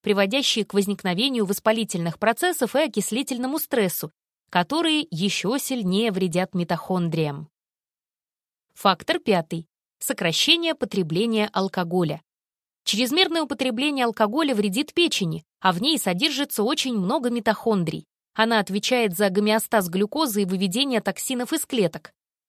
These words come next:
Нарушение работы печени приводит к нарушению этих важных для всего организма процессов. Настройте свои митохондрии с помощью гармезиса.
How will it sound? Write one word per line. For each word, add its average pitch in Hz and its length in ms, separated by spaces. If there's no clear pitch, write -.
Нарушение 208 540
работы 196 360
печени 170 480
приводит 269 400
к - 80
нарушению 240 560
этих 175 240
важных 240 400
для 180 160
всего 196 380
организма 180 560
процессов. - 760
Настройте 240 600
свои 233 340
митохондрии 302 880
с - 120
помощью 302 520
гармезиса. 247 840